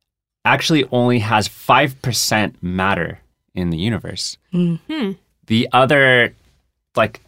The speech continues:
Speaker 1: twenty-ish percent is dark matter, and then the rest of it is actually this whole other thing called dark energy. So
Speaker 2: Yeah.
Speaker 1: dark energy is
Speaker 2: <laughs>
Speaker 1: not the same as dark matter.
Speaker 3: And that's not our topic for today.
Speaker 2: No. <laughs>
Speaker 3: But if you, you can look into it. So that's a whole separate,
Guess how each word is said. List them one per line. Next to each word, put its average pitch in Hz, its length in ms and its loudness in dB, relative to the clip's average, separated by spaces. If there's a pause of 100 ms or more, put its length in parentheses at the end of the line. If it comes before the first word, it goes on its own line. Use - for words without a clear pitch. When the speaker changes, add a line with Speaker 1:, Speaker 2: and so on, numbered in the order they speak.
Speaker 1:
twenty-ish 147 1080 0
percent 156 640 -2
is 101 300 0
dark 110 380 0
matter, 90 400 -2
and 95 140 -2
then 107 100 2
the 98 120 0
rest 117 280 2
of 123 60 2
it 113 80 4
is 101 100 4
actually 98 280 0
this 87 140 -4
whole - 380 -2
other 120 200 2
thing 95 220 -4
called 87 220 -6
dark 85 240 -4
energy. 92 400 -4
So 175 280 2
Speaker 2:
Yeah. 170 260 -2 (180)
Speaker 1:
dark 165 240 4
energy 269 460 6
is 277 100 4
Speaker 2:
<laughs> 120 120 4
Speaker 1:
not 156 160 0
the 151 80 -2
same 131 280 2
as 107 100 -2
dark 101 300 2
matter. 98 300 0
Speaker 3:
And 220 260 0
that's 220 300 -4
not 247 160 0
our 226 140 -2
topic 214 400 -6
for 196 160 -6
today. 208 300 -6
Speaker 2:
No. 185 300 4
<laughs> 165 60 -4
Speaker 3:
But 254 500 4
if 233 140 -4
you, 262 280 0
you 254 140 0
can 285 180 -2
look 311 180 -2
into 254 240 0
it. 180 120 -4
So 240 60 -4
that's 233 180 -2
a 208 80 0
whole 254 240 0
separate, 208 540 -4